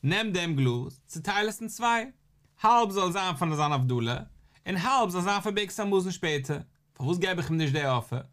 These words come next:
Von wo sag ich ihm nicht, weißt du, was für dich er soll? Ey, Lama, ich mach mir noch. Als wenn ich hab ein Koschel Bruche, muss ich um Maschinen dem. Ich muss um Chotschig Arabies, gedeiht es keine Joi zu sein, der Mitzvah.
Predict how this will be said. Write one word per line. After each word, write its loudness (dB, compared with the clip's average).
Von 0
wo 4
sag -2
ich -2
ihm -4
nicht, -2
weißt -2
du, -10
was -10
für 0
dich -2
er 0
soll? -6
Ey, -6
Lama, 0
ich -8
mach 2
mir 0
noch. -2
Als -2
wenn -2
ich -8
hab 0
ein -2
Koschel -2
Bruche, -2
muss 0
ich -8
um 4
Maschinen 0
dem. -2
Ich -10
muss -2
um -4
Chotschig -2
Arabies, -2
gedeiht 2
es -14
keine -2
Joi 2
zu -10
sein, 0
der -2
Mitzvah. -6